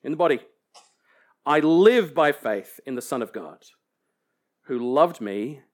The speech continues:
and gave himself for me." It's a whole of life thing, do you see it?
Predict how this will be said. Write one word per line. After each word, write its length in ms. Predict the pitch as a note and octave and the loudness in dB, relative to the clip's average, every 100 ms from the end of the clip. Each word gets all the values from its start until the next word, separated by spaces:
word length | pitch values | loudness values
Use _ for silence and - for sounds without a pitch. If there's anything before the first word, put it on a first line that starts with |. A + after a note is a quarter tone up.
| _ _ _ _ | _ _ _ _
and 200 | G2+ G#2 | -16 -10
gave 300 | B2 A#2 D#3 | -4 -4 -4
himself 480 | G#2 G2+ - F2+ F2+ _ _ _ _ _ _ _ _ _ | -10 -10 -10 -10 -12 _ _ _ _ _ _ _ _ _
for 160 | - D3 | -10 -8
me." 320 | F#2+ E2+ - _ _ _ _ _ _ _ | -8 -12 -18 _ _ _ _ _ _ _
It's 100 | - | -14
a 60 | |
whole 260 | - A3 B3+ | 0 2 4
of 80 | G3 | 4
life 300 | G#3 G#3+ - | 2 2 -2
thing, 160 | C3+ | -6
do 60 | G2+ | -6
you 40 | |
see 200 | A2 D#3+ | -8 -4
it? 180 | G#3 B3 | -4 -6